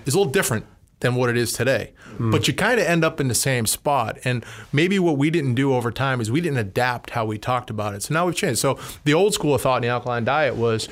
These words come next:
Speaker 1: you, you eat the right foods and it's, it creates a better P H,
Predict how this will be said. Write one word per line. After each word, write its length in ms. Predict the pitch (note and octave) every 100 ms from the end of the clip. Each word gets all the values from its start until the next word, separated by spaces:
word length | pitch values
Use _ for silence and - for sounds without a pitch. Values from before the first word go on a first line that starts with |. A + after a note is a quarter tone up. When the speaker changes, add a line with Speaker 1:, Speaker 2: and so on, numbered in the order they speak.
| - -
Speaker 1:
you, 280 | B2+ A#2+ A#2+
you 260 | A#2 A2+ A2
eat 240 | B2 C#3
the 80 | C#3+
right 240 | C3+ C3
foods 460 | - F3 C#3+ B2+ - - -
and 420 | C3+ C3 B2+ B2 -
it's, 260 | B2+ - -
it 340 | - A#2 - -
creates 240 | D#3 C#3
a 40 |
better 300 | G#2+ C3+ B2+
P 220 | B2 - B2+
H, 320 | B2+ -